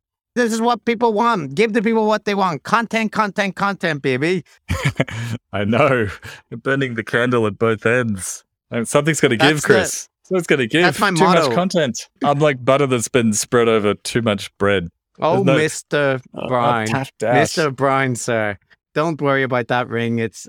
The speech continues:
Speaker 1: it's such a burden. Such a burden.
Speaker 2: <laughs>
Speaker 1: Y-, you're making the reference to Lord of the Ring in-, intentionally, right? No?
Speaker 2: Yes. Yes.
Speaker 1: Okay, okay,
Speaker 2: Intention-
Speaker 1: yeah. I just, I
Speaker 2: <laughs>
Speaker 1: really shouldn't check whenever I think those things. That's the point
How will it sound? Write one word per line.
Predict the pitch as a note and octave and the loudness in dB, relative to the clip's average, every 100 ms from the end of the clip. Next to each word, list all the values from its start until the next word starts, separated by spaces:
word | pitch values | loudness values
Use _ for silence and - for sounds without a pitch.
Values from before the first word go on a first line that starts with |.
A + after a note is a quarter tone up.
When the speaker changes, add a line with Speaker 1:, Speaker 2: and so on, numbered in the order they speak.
| C3 | -18
Speaker 1:
it's | B2+ G#2+ - | -16 -14 -12
such | - D3 D3+ | -8 -6 -4
a | C3+ | -4
burden. | A#2 B2+ A#2 G#2 G2 _ - - | -4 -4 -4 -8 -12 _ -20 -6
Such | - F3+ - | -2 -2 -2
a | E3+ | -2
burden. | C#3+ D3 C#3 C3 B2 A#2 | 0 0 2 0 -2 -4
Speaker 2:
<laughs> | |
Speaker 1:
Y-, | A#2+ A2 - _ | -8 -10 -20 _
you're | - A#2+ | -4 -2
making | B2 A#2 A#2+ G#2 - | -2 -2 -4 -6 -8
the | A2+ | -4
reference | A2 A2+ G#2 | -4 -6 -10
to | - | -6
Lord | A2 A2 | -2 -2
of | G#2+ | -2
the | |
Ring | G#2+ G#2 | -4 -4
in-, | G#2 G2+ _ - | -4 -8 _ -16
intentionally, | - A2+ B2 G#2+ G#2 G2+ F2+ F#2 _ _ | -8 -6 -4 -6 -6 -10 -12 -16 _ _
right? | A2 A2+ - _ _ _ | -6 -6 -8 _ _ _
No? | A2+ A#2+ C3+ - | -4 -4 -4 0
Speaker 2:
Yes. | A#2+ C#3+ C#3 F#2+ - - - _ _ - | 2 4 2 0 -8 -18 -20 _ _ -4
Yes. | G#2 A2+ G#3 | 0 2 2
Speaker 1:
Okay, | C#4+ A#3+ C4+ A#3 | 2 2 2 2
okay, | B3 A#3+ A3+ | 0 0 0
Speaker 2:
Intention- | A3 A#3 A3 A#3 - | 0 0 -2 -2 -6
Speaker 1:
yeah. | B2+ - - | -6 -4 -2
I | B3+ | 0
just, | G3 B3+ D#3+ D#3+ C#3+ D3+ | 2 0 0 -4 -2 0
I | F#3 | 2
Speaker 2:
<laughs> | |
Speaker 1:
really | G#3+ A#3 A#3+ G3 | 2 2 0 0
shouldn't | G3+ F#3+ G3 D#3+ - | 0 0 -2 -4 -6
check | - G3+ F#3 - | -2 -2 -2 -8
whenever | - D#3+ E3 E3 E3 | -6 -2 0 0 0
I | D#3+ | -2
think | - F3 D#3+ C#3+ | -2 -2 -2 -4
those | D3+ D3 B2 | -2 -2 -2
things. | - C3 B2 | -2 -2 -2
That's | D#3+ E3 F3+ | -2 -2 -2
the | D#3 | -4
point | C#3+ E3+ D#3 | 0 0 0